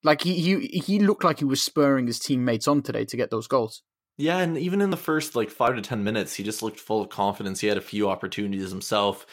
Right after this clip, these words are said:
Speaker 2: Uh, I know his first shot on goal today, he probably should have passed it across, uh, the
Speaker 1: Mm.
Speaker 2: box, and that probably would have been an easy goal there. But you can tell someone who's full of confidence when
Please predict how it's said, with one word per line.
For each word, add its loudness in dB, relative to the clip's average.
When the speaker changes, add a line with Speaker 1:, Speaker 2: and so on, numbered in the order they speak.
Speaker 2:
Uh, 2
I 0
know 2
his 0
first -2
shot 2
on 2
goal 2
today, 0
he -8
probably -4
should -4
have -8
passed 0
it -6
across, -2
uh, -8
the 4
Speaker 1:
Mm. 6
Speaker 2:
box, 6
and -2
that -2
probably 0
would -2
have -4
been -2
an -6
easy -6
goal 0
there. 2
But 0
you -6
can -8
tell 0
someone -2
who's -6
full 0
of -4
confidence 0
when 0